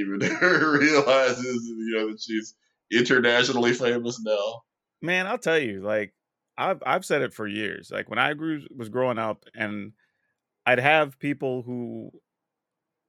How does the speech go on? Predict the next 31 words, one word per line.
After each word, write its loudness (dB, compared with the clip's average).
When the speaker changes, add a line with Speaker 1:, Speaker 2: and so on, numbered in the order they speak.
Speaker 2:
were 0
either -2
afraid 2
or -2
didn't -4
like -2
being -4
around -2
old -4
people -8
or -6
whatever. -2
I'm -8
like, -10
"I -6
don't -6
understand." -8
Like, 2
Speaker 1:
Right? -2
Speaker 2:
old 0
people, 0
'cause -4
here's -2
the -6
thing, -2
like, -2
old -2
people, -6
one, -2
they 0
don't, -4